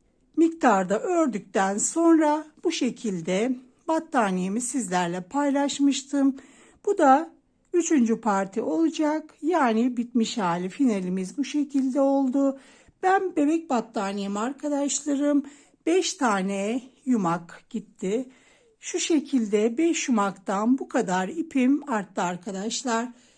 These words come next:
Yaklaşık dört buçuk yumaktan fazla gitti. Yani beş yumağa yakın. Tığım da şu şekilde üç buçuk numara tığla çalıştım.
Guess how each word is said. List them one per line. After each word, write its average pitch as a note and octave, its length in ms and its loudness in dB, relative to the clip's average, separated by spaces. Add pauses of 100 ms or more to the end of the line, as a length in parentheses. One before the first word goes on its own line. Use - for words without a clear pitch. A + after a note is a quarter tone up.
(520)
Yaklaşık E4 920 -2 (420)
dört F#4+ 280 0
buçuk B3 300 -4
yumaktan B3+ 520 2
fazla G3 480 0
gitti. F3+ 340 -12
Yani G3 360 -2
beş C#4 280 -2
yumağa G3+ 260 2
yakın. C4 600 2 (400)
Tığım F#4 400 6
da A#3 180 4
şu - 140 -8
şekilde G#3 720 -2
üç E4+ 300 -2
buçuk A#3 360 -6
numara B3+ 680 4 (420)
tığla A#3 420 0
çalıştım. D#4 840 -4